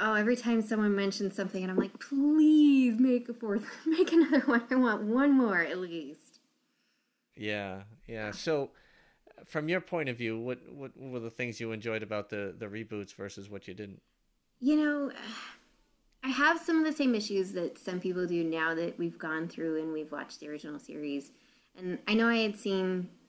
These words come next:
Speaker 1: Wrath of Khan at some point in my growing up years, but it had been a long time. It kinda makes me on the fence with Into Darkness. There's still aspects of that one that I really, really enjoy. I love,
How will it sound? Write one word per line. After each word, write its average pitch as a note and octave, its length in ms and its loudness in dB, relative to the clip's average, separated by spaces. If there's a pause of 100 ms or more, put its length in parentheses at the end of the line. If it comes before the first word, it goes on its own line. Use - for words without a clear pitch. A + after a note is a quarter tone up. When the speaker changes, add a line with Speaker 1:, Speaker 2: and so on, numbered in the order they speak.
Speaker 1:
Wrath F3+ 320 -2
of - 80 -10
Khan D#3+ 580 -4 (400)
at E3+ 200 -16
some F#3 180 -8
point E3 360 -4
in D#3 480 -8
my D3+ 240 -8 (140)
growing D#3 340 -4
up C#3+ 160 -10
years, C#3 340 -10
but D3+ 100 -16
it D3+ 40 -10
had C#3+ 160 -12
been C#3+ 160 -12
a C#3 40 -10
long C#3 240 -10
time. C3 300 -16 (1500)
It A#3 180 -2
kinda C4+ 760 2
makes B3+ 420 2
me B3+ 360 2 (160)
on G#3+ 180 2
the G3 80 2
fence F#3 520 -6
with F#3+ 320 -2
Into F3 260 -8
Darkness. F#3+ 640 -4 (280)
There's A#3 180 -4
still B3 140 -2
aspects F#3 560 -2
of G3+ 80 -4
that F#3+ 160 0
one G3 140 0
that F3+ 100 -2
I D#3+ 60 -2
really, F#3 440 -2
really F3 260 -2
enjoy. D#3+ 340 -4
I A3 120 -4
love, G3 720 -2